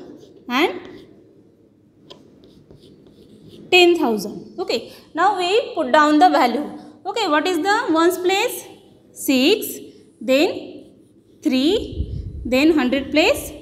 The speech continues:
four, the next one is nine, and ten thousand place is six। Now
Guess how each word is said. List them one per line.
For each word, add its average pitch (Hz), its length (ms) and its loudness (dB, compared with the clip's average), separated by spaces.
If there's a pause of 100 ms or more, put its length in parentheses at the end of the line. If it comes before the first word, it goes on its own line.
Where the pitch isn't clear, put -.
(120)
four, 262 320 2 (540)
the 254 100 -8
next 262 360 0
one 269 180 2
is 494 320 0 (680)
nine, 254 680 0
and 240 240 -6
ten 277 280 -2
thousand 302 440 -2
place 285 280 -4
is 480 340 0 (540)
six। - 680 2 (600)
Now 349 380 -2